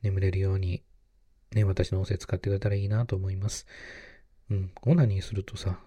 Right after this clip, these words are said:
精子出すとさ、こっちはさ、うん、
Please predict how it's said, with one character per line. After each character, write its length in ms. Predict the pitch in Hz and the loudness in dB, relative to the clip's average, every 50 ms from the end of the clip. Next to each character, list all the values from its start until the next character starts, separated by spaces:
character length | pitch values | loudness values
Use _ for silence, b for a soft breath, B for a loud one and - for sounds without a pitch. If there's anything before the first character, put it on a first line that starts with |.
| - - | -20 -20
精 220 | - - - 147 139 | -14 0 2 2 2
子 140 | - - 98 | 4 2 -2
出 120 | 98 92 | -2 -2
す 80 | - - | -2 -4
と 100 | - - | -8 -8
さ、 80 | - - | -8 -6
こ 120 | - - | -6 -6
っ 20 | - | -6
ち 140 | - - | -4 -4
は 100 | 95 90 | -4 -4
さ、 120 | - - - B B B B B B B B B B B B B B B B B B B B _ - | -6 -8 -18 B B B B B B B B B B B B B B B B B B B B _ -6
う 40 | 101 | -4
ん、 280 | 92 92 92 92 95 | -4 -4 -4 -8 -10